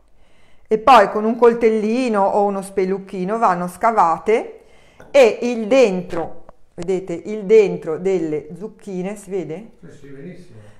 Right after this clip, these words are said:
Speaker 1: Il dentro delle zucchine lo inseriamo nel nostro ripieno e poi mettete la vostra zucchina così scavata nella teglia.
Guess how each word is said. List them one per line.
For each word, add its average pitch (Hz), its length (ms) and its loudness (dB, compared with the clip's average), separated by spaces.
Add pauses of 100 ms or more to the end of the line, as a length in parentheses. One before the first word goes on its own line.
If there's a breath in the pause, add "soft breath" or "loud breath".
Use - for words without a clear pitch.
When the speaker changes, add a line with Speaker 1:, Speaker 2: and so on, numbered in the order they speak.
(120 soft breath)
Speaker 1:
Il 220 120 -8
dentro 220 320 0
delle 220 300 2
zucchine 240 640 -2
lo 208 280 0
inseriamo 202 640 -2
nel 165 340 -6
nostro 170 420 -6
ripieno 165 680 -8 (680)
e 440 140 -8
poi 175 240 0
mettete 175 500 -6
la 165 120 0
vostra 170 760 -4
zucchina 160 560 -10
così 160 280 -14
scavata 175 680 0 (440 loud breath)
nella 165 600 -4 (280)
teglia. 156 480 -8